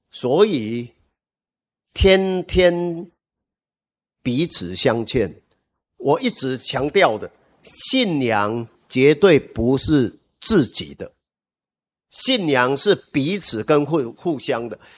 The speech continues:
信仰是我们共同的。所以这里的作者也说，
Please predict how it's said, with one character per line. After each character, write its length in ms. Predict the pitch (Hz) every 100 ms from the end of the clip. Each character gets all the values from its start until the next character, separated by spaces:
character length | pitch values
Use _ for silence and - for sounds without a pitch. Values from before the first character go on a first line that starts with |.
| _
信 320 | - 277 214
仰 200 | 147 143
是 160 | 233 220
我 120 | 139
们 160 | 127 135 -
共 240 | 262 135
同 320 | - 104 98
的。 200 | 113 107 _ _ _ _ _ -
所 280 | 156 220
以 160 | 262 156
这 260 | - 277 240
里 180 | 156
的 140 | 156 -
作 240 | 262 208
者 240 | - 135 143
也 260 | 139 131
说， 400 | 123 208 196 196